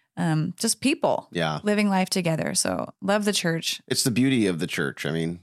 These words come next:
Speaker 2: you know,
Speaker 1: Yeah.
Speaker 2: uh, it's not a group of people who think all the same way or look all the same way or act all the
Speaker 1: Yeah,
Speaker 2: same way.
Speaker 1: exactly.
Speaker 2: It's, we all desire and are being called in the same direction.
Speaker 1: Mm-hmm.
Speaker 2: And it's like, there's something powerful to being able to look
Speaker 1: Yeah.
Speaker 2: to a,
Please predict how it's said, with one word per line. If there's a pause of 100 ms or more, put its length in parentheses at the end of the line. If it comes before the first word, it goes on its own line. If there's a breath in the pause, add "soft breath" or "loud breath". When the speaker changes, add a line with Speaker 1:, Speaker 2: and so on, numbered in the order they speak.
(120)
Speaker 2:
you
know,
Speaker 1:
Yeah. (480)
Speaker 2:
uh,
it's
not (180)
a
group
of
people
who
think (180)
all
the
same
way
or
look
all
the
same
way
or
act
all
the
Speaker 1:
Yeah,
Speaker 2:
same
way.
Speaker 1:
exactly.
Speaker 2:
It's, (380 soft breath)
we
all (320 soft breath)
desire
and
are
being
called
in
the
same
direction.
Speaker 1:
Mm-hmm.
Speaker 2:
And
it's
like,
there's
something
powerful
to
being
able
to
look (540 soft breath)
Speaker 1:
Yeah.
Speaker 2:
to
a,